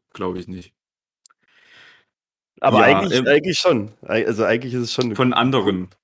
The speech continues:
Speaker 1: Also nicht
Speaker 2: Ja.
Speaker 1: von denen, die die Entscheidungen treffen, sondern vielleicht von denen, die,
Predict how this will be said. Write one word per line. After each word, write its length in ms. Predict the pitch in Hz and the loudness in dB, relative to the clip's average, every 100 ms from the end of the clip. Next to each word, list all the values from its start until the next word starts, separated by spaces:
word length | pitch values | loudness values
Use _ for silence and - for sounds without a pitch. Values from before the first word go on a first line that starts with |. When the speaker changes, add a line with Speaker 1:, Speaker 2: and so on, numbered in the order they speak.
| _ | _
Speaker 1:
Also 220 | 113 113 | -4 -2
nicht 160 | 120 110 | 0 2
Speaker 2:
Ja. 40 | 110 | 2
Speaker 1:
von 100 | 120 | 2
denen, 220 | 123 131 | 0 0
die 120 | 120 | -2
die 120 | 113 | -2
Entscheidungen 580 | 110 107 117 165 156 151 | -2 -2 -4 -4 -6 -6
treffen, 340 | - 131 151 | -6 -6 -6
sondern 380 | 131 120 117 113 | -6 -4 -4 -4
vielleicht 320 | 110 - 107 | -8 -8 -8
von 160 | - 110 | -8 -10
denen, 460 | 101 101 101 101 95 | -8 -8 -8 -10 -12
die, 420 | 95 92 95 | -12 -12 -12